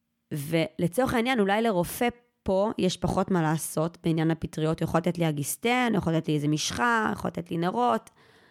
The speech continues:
יש להם פחות מה לעשות בתחום הזה, מבחינת, אה, בוא נגיד, שמירה על הבריאות של הנרתיק.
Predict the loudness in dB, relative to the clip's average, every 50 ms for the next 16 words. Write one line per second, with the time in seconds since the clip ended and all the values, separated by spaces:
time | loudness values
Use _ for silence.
0 | _ _ _ _ _ _ -4 -2 0 0 0 2 0 0 0 0 0 2 2 2
1 | 2 2 0 0 0 0 0 0 -2 -2 0 0 0 0 0 0 0 0 0 -2
2 | 0 0 2 2 2 0 -2 -2 _ 0 2 2 2 2 2 2 2 2 0 -2
3 | -4 -8 -12 _ _ _ _ _ -6 -2 0 0 0 0 -2 -2 -2 -2 -2 0
4 | 2 2 2 2 2 2 2 2 2 0 0 0 2 2 2 2 0 0 -2 -2
5 | 0 0 -2 -2 -4 -4 -4 -4 -4 -4 -8 -14 -20